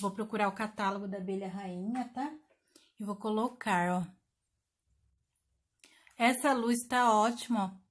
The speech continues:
Vocês podem ver que é a cor real do produto que mostra, né? Agora, eu vou colocar o nude.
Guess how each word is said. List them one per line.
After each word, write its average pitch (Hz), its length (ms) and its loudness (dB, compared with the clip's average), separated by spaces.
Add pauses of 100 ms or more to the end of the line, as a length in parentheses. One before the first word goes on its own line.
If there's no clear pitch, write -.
Vocês - 120 -8
podem 208 260 2
ver 214 160 4
que 220 100 -4
é 220 40 2
a 208 40 0
cor 214 240 0
real 208 480 4
do 214 140 -6
produto 208 640 -8
que - 140 -12
mostra, 214 680 -4
né? 277 160 2 (640)
Agora, 247 800 8
eu 233 140 2
vou 226 240 0
colocar 226 720 2
o 254 120 2
nude. 233 680 2